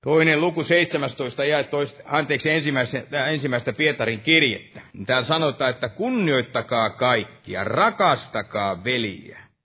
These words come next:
Peljätkää Jumalaa, kunnioittakaa kuningasta.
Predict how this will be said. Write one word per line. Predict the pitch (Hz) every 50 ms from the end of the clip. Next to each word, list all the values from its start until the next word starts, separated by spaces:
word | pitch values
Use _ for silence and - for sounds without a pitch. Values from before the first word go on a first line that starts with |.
| _ _ _ _ _ _ _
Peljätkää | - 131 160 165 151 135 123 - - 131 127 120
Jumalaa, | 127 156 180 180 170 147 135 131 123 113
kunnioittakaa | 120 143 147 151 143 131 120 110 104 98 98 - - 98 87 - 101 98 95 92 92 - _ _
kuningasta. | - 120 131 127 113 98 90 87 82 85 85 82 - - - - _